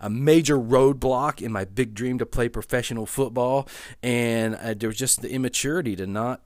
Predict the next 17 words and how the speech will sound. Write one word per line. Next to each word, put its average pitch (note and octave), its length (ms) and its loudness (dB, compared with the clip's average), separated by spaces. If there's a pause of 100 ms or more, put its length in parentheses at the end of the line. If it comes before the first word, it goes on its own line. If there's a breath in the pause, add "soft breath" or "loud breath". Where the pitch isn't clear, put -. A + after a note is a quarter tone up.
(180)
you A2 140 -8
know, G#2+ 260 -8
to, G#2 180 -12
to - 200 -10
not G2+ 340 -4
grow G#2+ 420 2
from F#2 480 -4
the G2+ 100 -10
happen, G2 560 -6
what G#2+ 180 -2
happened, A#2 320 -2
but G#2 140 -8
just A2 220 -4
to - 60 -10
kinda G2+ 200 -8
stop. - 580 -6
And A2 140 -4